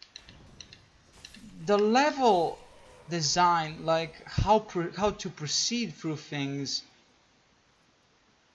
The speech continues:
I'm just baffled to, to how it's, uh, all arranged.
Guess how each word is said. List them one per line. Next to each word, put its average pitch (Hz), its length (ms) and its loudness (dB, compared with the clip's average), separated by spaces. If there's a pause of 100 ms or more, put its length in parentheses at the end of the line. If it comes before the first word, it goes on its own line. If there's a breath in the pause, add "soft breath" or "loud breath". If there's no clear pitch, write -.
(360)
I'm 226 200 -4
just - 320 -8
baffled 170 680 -6 (640)
to, 165 100 -16 (120)
to 170 100 -6
how 175 240 6
it's, - 300 -4
uh, 151 220 -4 (140)
all 170 540 2
arranged. 143 800 -4